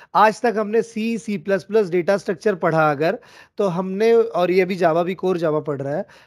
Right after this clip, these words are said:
हम इसमें ना, जो भी एप्लीकेशन बनाएंगे वो ना कंसोल बेस्ड एप्लीकेशन होंगे, मतलब इस तरीके की ब्लैक स्क्रीन होगी, इस तरीके की। यहीं पे एप्लीकेशन बनेंगे। टेक्स्ट बेस्ड एप्लीकेशन इसे बोला जाता है,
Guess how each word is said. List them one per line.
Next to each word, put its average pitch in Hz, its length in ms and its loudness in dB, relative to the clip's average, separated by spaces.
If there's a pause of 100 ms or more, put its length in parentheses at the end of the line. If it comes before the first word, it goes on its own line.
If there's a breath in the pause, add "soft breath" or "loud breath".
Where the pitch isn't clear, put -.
(120)
हम 226 160 2
इसमें 220 260 -2
ना, 254 340 -2
जो 175 340 2
भी 233 140 2
एप्लीकेशन 214 640 0
बनाएंगे 208 480 0
वो 214 220 0
ना 233 140 0
कंसोल 214 600 2
बेस्ड 190 260 2
एप्लीकेशन 160 580 -2
होंगे, 131 280 -6 (380 loud breath)
मतलब 190 240 2
इस - 240 -6
तरीके 196 360 2
की 208 160 -2
ब्लैक 175 360 2
स्क्रीन 180 380 -6
होगी, 123 320 -10 (1040)
इस 202 200 -4
तरीके 139 360 -4
की। - 240 -16 (400 soft breath)
यहीं 196 360 4
पे 214 160 8
एप्लीकेशन 175 600 0
बनेंगे। 190 440 -2 (480 loud breath)
टेक्स्ट - 360 4
बेस्ड 202 520 2
एप्लीकेशन 185 680 -4
इसे 170 200 -4
बोला 151 300 0
जाता 135 320 -6
है, 190 140 2